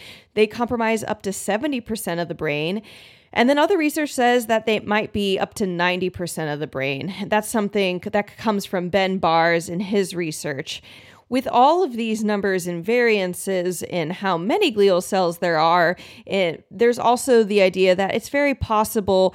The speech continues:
that h-, the quantity of glial cells might vary based on where you are in the brain or in the spinal cord. Now, that d-,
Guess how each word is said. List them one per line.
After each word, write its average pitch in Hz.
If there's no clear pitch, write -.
that 190
h-, -
the 202
quantity 233
of 214
glial 190
cells 190
might 180
vary 185
based 196
on 180
where 196
you 208
are 175
in 175
the 180
brain 151
or 139
in -
the 139
spinal 160
cord. -
Now, 202
that 320
d-, 277